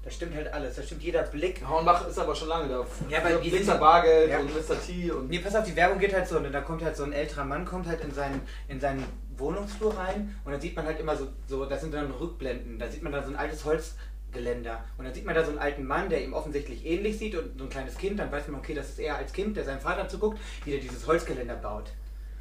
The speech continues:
Speaker 1: Und dann streicht er wieder da drüber, dann ist er wieder in der Jetzt. Also die springen halt auch immer in den Zeiten, und, aber alles auch filmisch eins A gemacht. Und dann irgendwann steht er vor diesem Regal, äh, vor diesem Geländer, streichelt er so drüber, dann hört man aus der Küche seine,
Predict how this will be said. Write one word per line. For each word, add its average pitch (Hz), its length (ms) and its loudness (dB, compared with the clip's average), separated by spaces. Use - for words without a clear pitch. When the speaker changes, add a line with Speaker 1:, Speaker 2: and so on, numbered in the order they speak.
Speaker 1:
Und 135 100 -8
dann 127 100 -6
streicht - 340 -4
er 131 60 -4
wieder 135 160 -2
da 123 120 -4
drüber, 185 300 4
dann 147 140 2
ist 139 140 -4
er 123 80 -2
wieder 123 160 -6
in 120 80 -4
der 120 100 -4
Jetzt. 202 220 -2
Also 156 160 -2
die 135 80 -6
springen 214 320 0
halt 185 140 0
auch 165 100 -4
immer 160 160 -6
in 139 80 -4
den 127 100 -6
Zeiten, 185 300 0
und, 147 100 -2
aber 143 300 0
alles 180 240 0
auch - 80 -4
filmisch 185 420 -2
eins 208 200 0
A 196 100 4
gemacht. 180 340 2
Und 156 100 -4
dann 175 160 2
irgendwann 196 360 0
steht 208 220 0
er 202 80 0
vor 185 100 -4
diesem 165 200 -2
Regal, 156 560 4
äh, 143 100 0
vor 135 120 -2
diesem 151 160 -4
Geländer, 160 280 2
streichelt - 380 -4
er 165 80 2
so 147 80 0
drüber, 170 280 2
dann 156 160 2
hört 170 140 0
man 156 140 -2
aus 156 100 -4
der 156 100 -2
Küche 190 260 -4
seine, 151 280 2